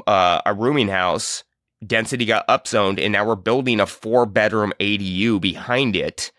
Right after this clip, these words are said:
and that's been very cost efficient. So depending on the plan and what you're trying to build, it can really work. I don't really like the whole just build a single-family house model, uh, not unless you're picking up a little bit of equity.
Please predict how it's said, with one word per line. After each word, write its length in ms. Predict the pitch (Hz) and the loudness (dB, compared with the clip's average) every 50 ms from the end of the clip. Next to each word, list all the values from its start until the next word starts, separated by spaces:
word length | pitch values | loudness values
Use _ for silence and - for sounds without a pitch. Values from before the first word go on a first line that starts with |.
| _ - | _ -2
and 160 | 127 123 120 | 0 2 2
that's 220 | 117 120 123 - | 2 0 -2 -2
been 240 | - - 156 120 110 | 0 0 0 0 2
very 320 | 98 117 120 143 156 151 120 | 2 2 2 2 2 0 -2
cost 320 | - 123 110 101 - - | -2 0 0 0 -2 -4
efficient. 420 | 113 - - 113 104 - 117 104 | -6 -2 -2 0 0 0 -2 -4
So 100 | - 131 | -2 -2
depending 380 | 120 113 113 107 147 180 196 208 | -2 -2 0 0 0 2 4 4
on 140 | 196 185 143 | 4 4 2
the 80 | 123 | 0
plan 580 | - - - - 127 127 123 123 123 131 139 147 | -4 -8 -8 -4 -2 0 2 4 2 2 2 0
and 100 | - 113 | -2 -2
what 140 | 110 110 - | -2 -4 -4
you're 60 | 117 | -6
trying 180 | - - 120 104 | -2 -2 0 0
to 80 | 92 | 0
build, 380 | 87 - 95 98 104 113 120 95 | -2 0 0 0 2 0 0 -2
it 80 | 82 95 | -4 -4
can 140 | 110 95 90 | -4 -6 -6
really 320 | 87 98 104 104 104 92 | -4 -4 -4 -4 -4 -4
work. 500 | 80 78 82 87 92 101 120 123 - - - - - - - - - - _ - - | -4 -2 0 0 2 0 0 -2 -8 -16 -20 -20 -20 -20 -20 -20 -20 -20 _ -4 -4
I 120 | 107 113 | -2 -2
don't 360 | 110 95 127 131 143 147 - - | -2 0 2 2 4 2 0 0
really 260 | 104 120 123 117 113 | 0 2 2 2 4
like 280 | 107 95 98 98 101 - | 4 4 2 2 0 -2
the 60 | - 92 | -6 -2
whole 280 | 92 107 101 98 98 | 0 2 2 2 2
just 220 | 90 87 92 92 - | 0 -4 -8 -4 -2
build 180 | 117 104 95 | 0 0 0
a 40 | 85 | -2
single-family 560 | - - 107 92 90 - - 92 90 85 78 | -2 -2 0 0 0 0 0 0 0 0 -2
house 420 | 85 90 82 76 60 - - - - | -2 -4 -4 -4 -4 -4 -6 -8 -8
model, 480 | - - 95 90 73 76 78 71 - - _ _ _ - | -4 0 0 2 2 2 0 0 -2 -6 _ _ _ 0
uh, 100 | - 101 | 0 2
not 240 | 101 101 104 107 - | 2 2 0 0 0
unless 180 | - 104 - | 0 0 -2
you're 60 | - - | -2 -4
picking 220 | - 110 - 104 | -4 -2 0 0
up 100 | 95 87 | 0 0
a 40 | - | 0
little 180 | 95 95 95 95 | 0 0 0 0
bit 100 | 95 - | -2 -2
of 60 | - | 0
equity. 600 | - 90 92 - - 95 95 92 90 87 87 - | 0 -2 -2 -2 -4 -2 -2 0 0 -2 -2 -6